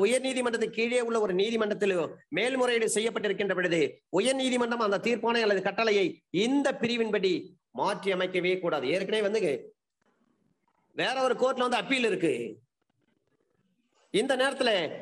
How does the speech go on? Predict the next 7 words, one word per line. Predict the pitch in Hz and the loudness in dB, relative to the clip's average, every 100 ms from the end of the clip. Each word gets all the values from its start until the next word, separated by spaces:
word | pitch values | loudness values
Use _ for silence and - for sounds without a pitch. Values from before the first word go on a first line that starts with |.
| - 160 | -4 0
review | 240 311 285 | 2 4 4
பெட்டிஷன்ல | 240 240 240 208 | 2 2 2 4
நீங்க | 202 226 | 2 2
எந்த | 226 233 | 0 2
மாற்றம் | 214 240 233 | 0 0 0
பண்ணாதீங்க. | 196 196 170 139 175 160 _ _ _ _ _ _ _ - - _ _ _ _ _ _ _ _ _ - | 0 0 0 -4 -6 -12 _ _ _ _ _ _ _ -20 -20 _ _ _ _ _ _ _ _ _ -2
review | 180 233 | 0 2